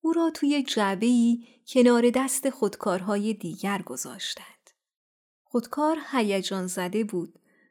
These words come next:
جوهر توی دلش گیلی ویلی می‌رفت. نمی‌دانست قرار است چه اتفاقی بیفتد.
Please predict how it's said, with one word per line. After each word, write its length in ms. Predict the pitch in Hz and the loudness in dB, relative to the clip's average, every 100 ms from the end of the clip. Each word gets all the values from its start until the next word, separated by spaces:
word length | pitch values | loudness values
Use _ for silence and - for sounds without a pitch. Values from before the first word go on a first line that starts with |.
| _ | _
جوهر 520 | - 285 285 320 359 339 | 0 2 2 2 2 2
توی 340 | - 247 208 208 | 2 0 2 0
دلش 540 | 202 254 285 - - - _ - | 0 0 2 0 -4 -8 _ 2
گیلی 340 | 233 214 220 | 6 8 6
ویلی 340 | 196 202 226 208 | 6 4 6 4
می‌رفت. 600 | 165 151 156 - - - _ _ _ - | 2 -8 -14 -16 -20 -20 _ _ _ 0
نمی‌دانست 680 | 349 339 277 220 190 196 - | 2 4 2 2 0 -2 -4
قرار 340 | 202 190 196 | -2 -2 -2
است 240 | 190 - - | -4 -6 -6
چه 160 | 311 | -2
اتفاقی 720 | 302 269 185 175 175 165 151 | -2 -2 -8 -4 -4 -4 -12
بیفتد. 600 | - 147 - - - - | -12 -14 -14 -18 -20 -20